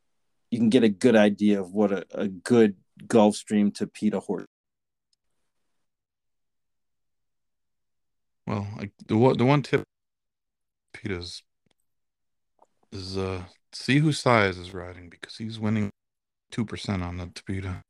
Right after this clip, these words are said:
Speaker 1: Yeah, Paco came out firing, and he's kinda cooled off a little bit.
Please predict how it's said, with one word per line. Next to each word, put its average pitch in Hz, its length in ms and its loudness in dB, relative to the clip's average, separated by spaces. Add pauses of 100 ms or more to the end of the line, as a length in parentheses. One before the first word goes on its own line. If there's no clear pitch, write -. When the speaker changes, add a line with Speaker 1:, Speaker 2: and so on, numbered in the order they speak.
(720)
Speaker 1:
Yeah, 131 180 0
Paco 208 400 4
came 190 280 0
out 156 160 0
firing, 143 520 2 (440)
and 113 100 -8
he's 117 180 -10
kinda 143 260 -2
cooled 127 300 0
off 120 240 4
a 104 40 2
little 95 200 2
bit. 92 240 -8